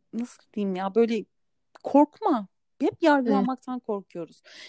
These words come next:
Speaker 1: Kendi ol-,
Speaker 2: Kesinlikle.
Speaker 1: olduğumuz biri var. Olduğumuz kişi karşımızdaki olduğumuz kişiyi beğensin istiyoruz.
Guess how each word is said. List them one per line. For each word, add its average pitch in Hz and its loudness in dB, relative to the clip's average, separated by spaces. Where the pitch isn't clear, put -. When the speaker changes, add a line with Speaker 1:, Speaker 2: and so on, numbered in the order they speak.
Speaker 1:
Kendi 262 4
ol-, 247 4
Speaker 2:
Kesinlikle. 262 2
Speaker 1:
olduğumuz 269 0
biri 320 0
var. 320 -6
Olduğumuz 220 -2
kişi - -20
karşımızdaki 269 -4
olduğumuz 247 -6
kişiyi - -6
beğensin 208 -4
istiyoruz. - -8